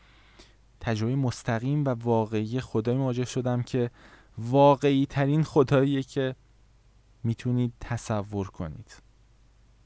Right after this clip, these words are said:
می‌تونید بهش، ام، خیلی باید دقت کنم تو انتخاب کلمات، چون واقعاً با کلمه نمیشه این حقیقت رو گفت. یعنی توی این مسیر که خیلی به دنبال خدا هستن و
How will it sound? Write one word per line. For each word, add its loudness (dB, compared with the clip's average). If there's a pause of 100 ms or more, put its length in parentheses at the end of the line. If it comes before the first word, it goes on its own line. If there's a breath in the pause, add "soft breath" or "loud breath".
می‌تونید -2 (200)
بهش، -6 (1200 soft breath)
ام، -10 (100)
خیلی -4
باید -2
دقت -4
کنم -2
تو -6
انتخاب -6
کلمات، -10
چون -4
واقعاً -2
با -6
کلمه -4
نمیشه -2
این -6
حقیقت -6
رو -8
گفت. -16 (400 loud breath)
یعنی 2
توی 2
این 4
مسیر 4
که -2
خیلی 2
به 6
دنبال 4
خدا 2
هستن 0
و 4